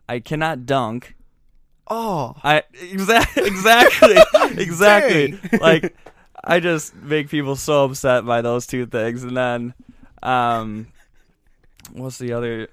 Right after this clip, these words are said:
Speaker 1: Yeah, just, like, the whole sports thing is people are like, "Oh, you have to have played basketball," or,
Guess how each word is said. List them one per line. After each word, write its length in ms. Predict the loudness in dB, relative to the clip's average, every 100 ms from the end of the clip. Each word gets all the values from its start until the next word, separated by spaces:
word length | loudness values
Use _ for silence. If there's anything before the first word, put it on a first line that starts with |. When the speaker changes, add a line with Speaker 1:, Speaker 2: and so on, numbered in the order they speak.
| _ -20 -8
Speaker 1:
Yeah, 280 | -2 -2 -2
just, 240 | -6 -4
like, 160 | -6 -4
the 80 |
whole 160 | -2 -2
sports 540 | -4 -8 -4 -4 -6
thing 240 | -12 -12 -14
is 100 | -14
people 220 | -12 -10
are 40 |
like, 280 | -8 -10 -12 _ _ -20 _ _ _ _ -8
"Oh, 140 | -6
you 220 | -6 -8
have 460 | -12 -16 -12 -12 -14
to 100 | -16
have 180 | -16 -10
played 240 | -10 -12
basketball," 640 | -14 -14 -14 -18 -18 -14 -14
or, 260 | -14 -18